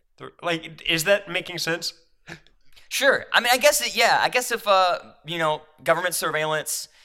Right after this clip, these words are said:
Speaker 2: creating a robot that can perfectly mimic flight, the complex flight patterns of a bird, the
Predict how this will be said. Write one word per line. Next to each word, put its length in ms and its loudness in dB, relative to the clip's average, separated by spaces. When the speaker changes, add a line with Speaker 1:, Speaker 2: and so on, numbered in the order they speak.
Speaker 2:
creating 240 -2
a 60 0
robot 360 4
that 180 -2
can 400 -10
perfectly 380 -8
mimic 540 -8
flight, 500 0
the 180 -10
complex 500 -4
flight 260 -2
patterns 260 -2
of 80 -8
a 60 -4
bird, 460 -4
the 520 -8